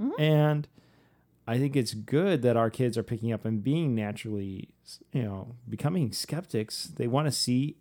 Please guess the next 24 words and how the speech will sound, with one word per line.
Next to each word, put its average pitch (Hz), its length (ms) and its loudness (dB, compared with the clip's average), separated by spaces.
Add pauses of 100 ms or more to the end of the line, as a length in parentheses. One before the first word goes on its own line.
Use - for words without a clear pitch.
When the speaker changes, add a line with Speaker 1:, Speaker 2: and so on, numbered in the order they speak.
Speaker 2:
evidence. 170 680 -2 (220)
Speaker 1:
Yeah. 285 120 -4
Speaker 2:
They 113 60 -2
wanna 127 180 -2
see 117 440 -4 (300)
data. 160 320 0 (720)
Speaker 1:
Yeah. 269 120 -4 (500)
Speaker 2:
Uh, 110 400 -2 (100)
now, 110 300 0
it 107 100 -4
doesn't 117 320 -2
mean 110 300 -2
we 101 340 -4
naturally 107 360 -2
think 104 220 -8
our 101 160 -8
kids 92 240 -8
are 90 120 -8
liars 78 500 -12
or 87 100 -10
anything. 135 400 -6
It's 117 240 -4
just, 107 600 -2 (500)
"Okay, 123 580 0